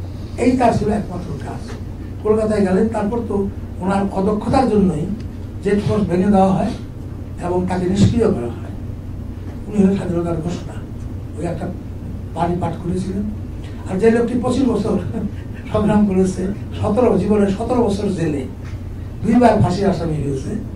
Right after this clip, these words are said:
উনি বাংলাদেশের জন্য কিছুই করেননি। বেগম খালেদা জিয়া এই কথা ঘোষণা করেন,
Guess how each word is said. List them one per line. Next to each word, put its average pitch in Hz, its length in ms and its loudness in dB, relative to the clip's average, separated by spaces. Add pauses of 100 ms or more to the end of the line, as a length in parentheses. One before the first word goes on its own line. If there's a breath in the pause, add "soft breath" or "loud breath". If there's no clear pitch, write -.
(260)
উনি 202 140 0
বাংলাদেশের 156 440 0
জন্য 143 240 -4
কিছুই 185 260 0
করেননি। - 340 -4 (440)
বেগম 190 340 2
খালেদা 208 280 4
জিয়া 151 280 0 (460)
এই 165 100 -4
কথা 147 220 -4
ঘোষণা 160 340 -4
করেন, - 240 -8